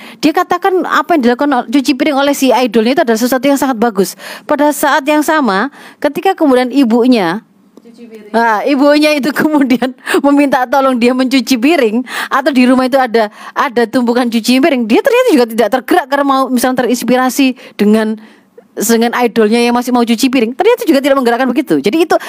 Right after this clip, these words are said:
Speaker 1: hanya ada di ruang dunia mayanya. "Oh, bagusnya ya, bagus, mereka tuh masih cuci piring ya," gitu. Tapi itu tidak berpengaruh pada, kalau begitu, kalau memang seperti itu adalah suatu kebaikan, berarti saya harus cuci piring dong.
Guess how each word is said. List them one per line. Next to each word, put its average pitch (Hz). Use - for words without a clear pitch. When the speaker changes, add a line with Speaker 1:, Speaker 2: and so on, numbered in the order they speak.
Speaker 1:
hanya 254
ada 359
di 240
ruang 233
dunia 233
mayanya. 247
"Oh, 339
bagusnya 269
ya, 294
bagus, 262
mereka 277
tuh 302
masih 277
cuci -
piring 294
ya," 269
gitu. 170
Tapi 254
itu 294
tidak 240
berpengaruh 240
pada, 226
kalau 180
begitu, 220
kalau 180
memang 190
seperti 202
itu 220
adalah 180
suatu 196
kebaikan, 214
berarti 240
saya 370
harus 311
cuci 294
piring 403
dong. 302